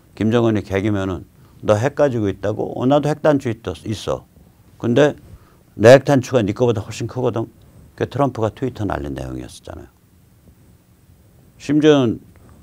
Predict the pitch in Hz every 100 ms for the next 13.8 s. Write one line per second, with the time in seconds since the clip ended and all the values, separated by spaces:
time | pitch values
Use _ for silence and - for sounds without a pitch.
0 | _ _ - 92 113 135 170 208 196 147
1 | 98 - 92 87 82 104 - 107 139 196
2 | 226 175 160 110 - 92 82 76 73 69
3 | 69 - 62 53 - - 104 156 170 80
4 | 78 101 110 123 147 90 - _ _ -
5 | - _ _ - 120 - 165 147 151 143
6 | 90 87 104 92 - 123 98 95 104 95
7 | 107 123 - - 73 69 67 65 64 65
8 | 76 - _ _ _ _ - - - -
9 | - - _ - - - _ - _ _
10 | _ - - 175 170 165 98 - 113 160
11 | 160 73 101 131 143 131 - 85 92 117
12 | 147 139 110 85 - - 78 71 67 71
13 | 73 76 69 67 - - -